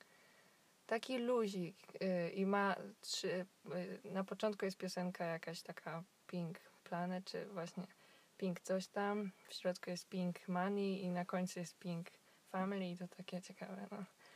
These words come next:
No ale... lubi różowy. <laughs> No ale dobra.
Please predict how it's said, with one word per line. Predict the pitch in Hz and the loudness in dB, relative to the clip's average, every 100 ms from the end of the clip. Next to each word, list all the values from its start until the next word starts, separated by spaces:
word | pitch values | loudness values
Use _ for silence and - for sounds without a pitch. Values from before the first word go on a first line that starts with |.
| - - - - - - - - | -20 -20 -20 -20 -20 -20 -20 -8
No | 240 | -4
ale... | 196 180 180 175 - - - - - | -2 -2 -4 -8 -14 -20 -18 -12 0
lubi | 214 214 190 | 2 4 2
różowy. | 180 180 180 165 185 175 170 175 - 180 | 2 4 4 4 2 2 2 -2 -2 -2
<laughs> | 175 175 175 - 180 165 - - - - - - | -2 -2 -4 -2 -2 -2 -6 -14 -20 -18 -18 -14
No | 220 208 | -6 -2
ale | 190 175 170 175 | -2 -2 -2 -4
dobra. | 190 196 - | -4 -6 -6